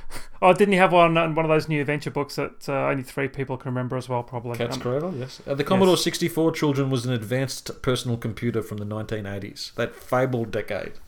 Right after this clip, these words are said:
Speaker 1: And it was keeping up with you.
Speaker 2: Yes, exactly.
Speaker 1: Yes. Toby Whithouse is writing two episodes. Happy, sad, and different about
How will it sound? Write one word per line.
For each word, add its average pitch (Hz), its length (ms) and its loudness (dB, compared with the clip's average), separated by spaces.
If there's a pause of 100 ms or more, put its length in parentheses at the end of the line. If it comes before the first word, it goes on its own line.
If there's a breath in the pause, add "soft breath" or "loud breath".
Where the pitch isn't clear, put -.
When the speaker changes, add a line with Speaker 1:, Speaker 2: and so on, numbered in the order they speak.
(160)
Speaker 1:
And 127 160 -2
it - 60 -6
was - 100 -10
keeping 139 400 -2
up 123 140 -2
with 117 120 -6
you. 120 260 -2 (1040 soft breath)
Speaker 2:
Yes, 101 240 -8
exactly. 110 180 -8
Speaker 1:
Yes. - 180 -6 (760 loud breath)
Toby 214 280 12
Whithouse 226 460 6
is 185 200 -6 (100)
writing 196 340 2
two - 120 0
episodes. 226 720 -4
Happy, 247 360 2
sad, 233 380 0
and 214 100 -4
different 220 240 -4
about 233 380 -2